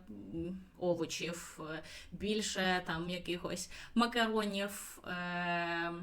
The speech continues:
каш. Е, і, е, ми просто даємо організму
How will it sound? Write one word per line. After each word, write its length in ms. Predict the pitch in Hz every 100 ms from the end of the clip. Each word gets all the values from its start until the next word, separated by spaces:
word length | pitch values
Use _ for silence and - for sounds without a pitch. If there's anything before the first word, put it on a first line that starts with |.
| 190 - - - - - - -
каш. 580 | - 170 - - - - - - - -
Е, 400 | 170 160 160 -
і, 500 | - 202 262 339 330
е, 340 | 294 - 190 185
ми 160 | 185
просто 280 | 190 254 -
даємо 540 | 196 185 185 185 190 180 -
організму 680 | 190 190 185 302 302 302 285